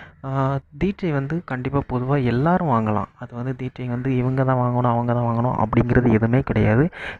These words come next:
தீட்சை என்பது பொதுவானது, அனைவருக்கும் சமம். யார் வேணாலும் வாங்கலாம், எந்த ஜாதினாலும் வாங்கலாம், எந்த மதத்தினாலும் வாங்கலாம். தீட்சைங்கிறது எல்லாத்துக்கும் சமம். தீட்சையில நிறைய வகைகள் இருக்கு. பொதுவாக தீட்சை ஏன் வாங்குறோம் அப்படின்னா, தீட்சை வந்து நம்ம வாங்கிய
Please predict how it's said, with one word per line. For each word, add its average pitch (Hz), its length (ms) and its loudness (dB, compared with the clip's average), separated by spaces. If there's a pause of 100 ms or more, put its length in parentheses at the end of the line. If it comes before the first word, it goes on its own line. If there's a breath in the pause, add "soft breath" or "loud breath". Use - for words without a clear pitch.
தீட்சை 196 280 4
என்பது 156 360 4
பொதுவானது, 139 540 6
அனைவருக்கும் 131 560 2
சமம். 127 380 0
யார் 117 380 4
வேணாலும் 131 320 4
வாங்கலாம், 113 260 4
எந்த 113 180 0
ஜாதினாலும் 117 420 2
வாங்கலாம், 117 340 0
எந்த 113 240 0
மதத்தினாலும் 131 720 0
வாங்கலாம். 107 360 0 (560 loud breath)
தீட்சைங்கிறது 131 500 0
எல்லாத்துக்கும் 117 400 2
சமம். 147 180 2
தீட்சையில 170 400 4
நிறைய 143 400 4
வகைகள் 131 440 2
இருக்கு. - 260 -4 (400 loud breath)
பொதுவாக 180 400 2
தீட்சை 170 480 0
ஏன் 160 280 4
வாங்குறோம் 135 580 4
அப்படின்னா, 110 540 -2 (720 loud breath)
தீட்சை 196 520 0
வந்து 151 400 2
நம்ம 139 240 2
வாங்கிய 180 920 2